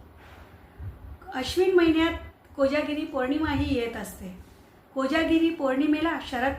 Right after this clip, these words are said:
पौर्णिमा देखील म्हटले जाते. देशातील वेगवेगळ्या भागात, वेगवेगळ्या राज्यांमध्ये वेगवेगळ्या नावाने ही पौर्णिमा ओळखली जाते. काही ठिकाणी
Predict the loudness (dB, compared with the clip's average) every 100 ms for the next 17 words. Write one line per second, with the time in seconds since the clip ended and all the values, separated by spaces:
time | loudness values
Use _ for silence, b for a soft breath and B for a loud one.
0 | -4 -4 -2 0 -2 -4 -4 -4 -4 -10
1 | -10 -10 -12 -14 -16 -18 -18 B B B
2 | -2 0 2 2 0 2 0 0 0 0
3 | -2 -2 -2 0 0 0 0 -2 -2 -2
4 | -2 0 -2 0 0 2 0 0 -4 -6
5 | -4 -2 2 2 0 B B -8 -6 0
6 | 0 2 2 2 0 -6 -10 -12 -14 -14
7 | -20 -20 B B 0 2 4 2 0 2
8 | 2